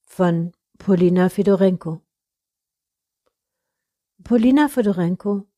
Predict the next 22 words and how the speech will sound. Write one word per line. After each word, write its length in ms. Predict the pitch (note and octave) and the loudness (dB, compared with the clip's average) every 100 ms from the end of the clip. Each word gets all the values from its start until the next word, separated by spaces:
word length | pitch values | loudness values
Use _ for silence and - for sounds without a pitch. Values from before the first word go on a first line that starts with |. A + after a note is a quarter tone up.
| _ | _
zwanzig 500 | - G3+ G#3 A3 A3 | -2 0 0 -2 -2
Jahre 360 | F#3 F#3 G3+ F3 | 0 2 2 0
alt, 300 | G#3 G#3+ _ _ _ _ | 0 -2 _ _ _ _
hat 180 | A3+ A3 | -6 -4
bis 220 | B3 - | -6 -6
Dienstag 640 | A3+ B3 B3 - B3 - | -4 -2 -2 -4 -4 -2
mit 140 | G#3 F#3 | -6 -2
ihrer 220 | F3+ F#3+ | 0 0
Familie 480 | F#3 F3+ F#3 F#3 G3+ | 0 0 2 2 0
in 180 | G#3 G3+ | 0 -2
Kiew 440 | A#3+ G#3+ F3 D#3+ _ _ _ _ | -4 -4 -4 -6 _ _ _ _
gelebt. 480 | E3 D#3+ E3 - - _ _ _ _ _ _ _ _ | -4 -2 -4 -8 -20 _ _ _ _ _ _ _ _
Diese 220 | G3+ F#3+ A#3 | -4 -2 -2
Schreibweise 680 | - F#3+ F#3 G3+ G3+ F#3+ G3+ | 0 -2 -2 -2 -2 0 0
ihrer 280 | F#3 G3 | 2 2
Heimatstadt 600 | G3 G3+ G#3 - G#3 G3+ | 2 2 0 -2 -4 -4
ist 180 | F3+ - | -6 -6
ihr 160 | F#3+ G3 | -4 0
wichtig. 500 | A3+ A3 E3+ - _ _ _ _ _ | -2 -4 -12 -12 _ _ _ _ _
Sie 160 | _ G#3+ | _ -2
entspricht 520 | G#3+ A3+ - C4+ - | 0 -2 0 -2 0
dem 260 | G#3 G3+ | -2 -2